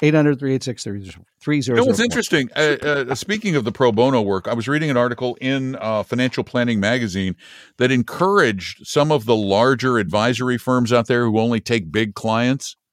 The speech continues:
Speaker 2: to just, for the good of the country, take on some lower cost, some smaller account pro bono work. So I thought, "We're cutting edge. We've been doing pro
Speaker 1: Oh, we've
Speaker 2: bono
Speaker 1: been doing
Speaker 2: work
Speaker 1: that
Speaker 2: for a decade."
Speaker 1: forever.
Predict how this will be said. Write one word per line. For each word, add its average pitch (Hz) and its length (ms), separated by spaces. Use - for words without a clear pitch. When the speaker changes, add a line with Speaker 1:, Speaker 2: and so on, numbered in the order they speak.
Speaker 2:
to 117 540
just, 170 360
for 151 120
the 131 100
good 139 340
of 131 200
the 131 120
country, 98 600
take 170 260
on 160 260
some 107 500
lower 135 420
cost, 123 580
some 120 200
smaller 143 540
account 120 480
pro 123 240
bono 113 340
work. 82 380
So 131 180
I 123 120
thought, 113 260
"We're 123 200
cutting 147 360
edge. 175 380
We've 156 160
been 185 100
doing 113 200
pro 110 160
Speaker 1:
Oh, - 20
we've 107 140
Speaker 2:
bono 113 100
Speaker 1:
been 117 60
doing 127 140
Speaker 2:
work - 20
Speaker 1:
that 123 120
Speaker 2:
for 143 120
a - 80
decade." 131 320
Speaker 1:
forever. 101 280